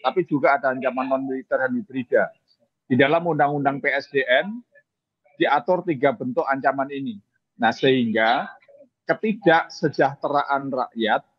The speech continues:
itu juga merupakan ancaman terhadap ketahanan nasional. Nah, kalau rakyat miskin, itu secara tidak langsung negara akan rentan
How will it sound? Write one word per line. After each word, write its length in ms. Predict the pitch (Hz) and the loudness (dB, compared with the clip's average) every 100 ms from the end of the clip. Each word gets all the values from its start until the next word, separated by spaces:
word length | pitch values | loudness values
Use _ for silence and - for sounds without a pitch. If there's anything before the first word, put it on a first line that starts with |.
| _ | _
itu 240 | 143 139 185 | 0 2 0
juga 320 | - 117 123 | 0 0 0
merupakan 560 | 127 123 117 - 120 120 | 2 0 -2 -2 -6 -6
ancaman 880 | 117 120 117 208 190 104 151 160 196 - _ 127 | -2 -2 2 0 2 4 4 2 -4 -10 _ -2
terhadap 480 | 113 104 127 127 - | 0 0 0 -2 -4
ketahanan 540 | 127 120 110 113 120 113 | -4 -4 -2 -2 -2 -4
nasional. 640 | 101 - 98 98 87 85 _ _ - - _ _ - - | -6 -2 -2 -2 -4 -10 _ _ -20 -20 _ _ -16 -6
Nah, 320 | 120 117 101 - - - - | 2 2 2 -4 -12 -14 -2
kalau 320 | - 135 190 - | 2 4 4 2
rakyat 400 | - 135 110 123 | -2 0 0 0
miskin, 640 | 117 - 120 127 214 220 _ _ | -4 0 2 2 -2 -16 _ _
itu 240 | - 104 - | -10 -4 -2
secara 480 | - - 135 135 139 | -2 2 2 2 -2
tidak 320 | 143 131 117 | -4 -2 0
langsung 560 | 117 110 _ 185 226 | -2 -2 _ -2 -2
negara 400 | 220 127 127 120 - 120 | -6 -4 0 0 0 -2
akan 120 | 139 147 | -2 -4
rentan 320 | 107 120 | -2 0